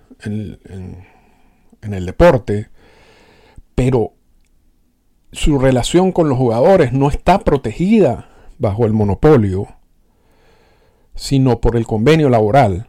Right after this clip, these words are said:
que te da una protección a través de las leyes laborales de los Estados Unidos. Entonces, en esa relación,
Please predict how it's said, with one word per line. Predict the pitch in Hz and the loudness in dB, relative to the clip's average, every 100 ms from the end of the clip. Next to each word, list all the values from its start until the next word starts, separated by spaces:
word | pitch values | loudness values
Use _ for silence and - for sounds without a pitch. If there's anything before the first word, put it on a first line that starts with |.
| _ _ _ _ _ _ | _ _ _ _ _ _
que | - 107 | -10 -6
te | 110 | -4
da | 101 104 | -2 -2
una | 123 127 | -2 -2
protección | 113 107 - 143 131 | -4 -6 -4 -2 -2
a | |
través | 98 90 95 | -4 -6 -4
de | 104 | -4
las | 95 | -4
leyes | 101 107 107 | -4 -4 -4
laborales | 107 98 98 131 107 | -4 -4 0 0 -2
de | 101 | -6
los | 87 95 | -8 -10
Estados | - 98 101 | -8 -6 -4
Unidos. | 123 139 101 85 - _ _ _ _ _ _ _ _ _ _ _ | -2 -2 -4 -8 -18 _ _ _ _ _ _ _ _ _ _ _
Entonces, | 104 110 117 - | -12 -10 -10 -6
en | 120 117 | -4 -2
esa | 117 143 | 0 0
relación, | 143 123 - 131 123 123 | 0 0 0 0 0 0